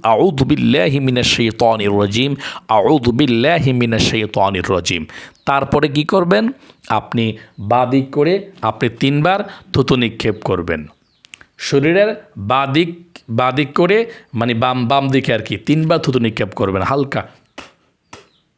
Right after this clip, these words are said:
তারপরে আপনি কি করবেন? যে কাত হয়ে ঘুমিয়েছেন আপনি,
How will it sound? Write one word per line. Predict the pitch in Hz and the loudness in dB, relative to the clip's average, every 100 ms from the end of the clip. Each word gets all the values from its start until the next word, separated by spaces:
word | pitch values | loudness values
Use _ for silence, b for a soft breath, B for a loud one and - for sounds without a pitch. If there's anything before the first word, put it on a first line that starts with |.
| - _ B B B B B - | -20 _ B B B B B -6
তারপরে | 139 135 147 147 | -4 -2 0 0
আপনি | - 165 165 | 0 0 -2
কি | 170 165 | 0 2
করবেন? | 190 190 233 254 - _ B B B B | 2 4 2 0 -8 _ B B B B
যে | - 113 151 | -6 -2 -2
কাত | - 185 208 - | 2 2 2 2
হয়ে | 202 | 2
ঘুমিয়েছেন | 151 135 151 151 135 - 117 90 90 B B | 2 2 2 2 2 0 0 -2 -6 B B
আপনি, | 120 117 - 127 104 | 0 0 0 -2 -2